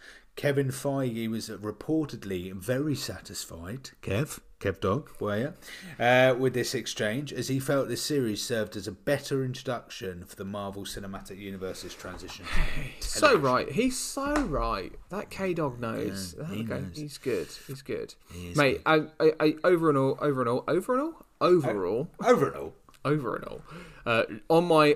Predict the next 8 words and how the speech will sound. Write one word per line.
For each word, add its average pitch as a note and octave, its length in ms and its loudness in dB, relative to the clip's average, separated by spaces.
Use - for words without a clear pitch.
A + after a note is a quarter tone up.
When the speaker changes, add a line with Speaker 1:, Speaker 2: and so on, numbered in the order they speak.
Speaker 2:
on E3 140 4
the, C#3 260 6
on D#3 160 6
the, D3 240 6
on D3 140 4
the C3+ 140 6
genre. C#3 640 8
Speaker 1:
Oh, F#2+ 420 -2